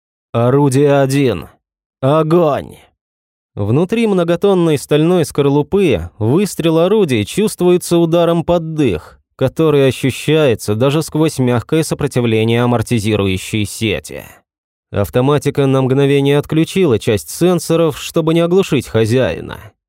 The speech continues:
Но Гримберт все равно содрогнулся, когда двенадцатидюймовый левый ствол Турра выдохнул из себя ослепительно яркий язык пламени.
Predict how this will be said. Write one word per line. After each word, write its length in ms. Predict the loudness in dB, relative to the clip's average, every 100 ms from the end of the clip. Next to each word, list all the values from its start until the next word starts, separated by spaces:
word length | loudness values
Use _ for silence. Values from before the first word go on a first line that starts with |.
| -6
Но 280 | 0 0 2
Гримберт 580 | 0 2 2 2 0 -4
все 240 | -2 0
равно 300 | 2 2 0
содрогнулся, 800 | 0 0 2 2 0 0 -6 -4
когда 300 | -2 0 0
двенадцатидюймовый 1040 | 2 0 0 -2 -4 0 2 2 2 2 2
левый 340 | 2 2 0
ствол 360 | 0 0 0 0
Турра 600 | 0 2 2 2 0 0
выдохнул 760 | -2 0 0 2 0 0 2
из 120 | 0 -2
себя 380 | -2 0 2
ослепительно 680 | 2 0 -2 -2 -2 0 0
яркий 500 | 0 0 -2 -2 0
язык 480 | 0 0 -2 -4 -4
пламени. 640 | -2 0 -2 -6 -14 -16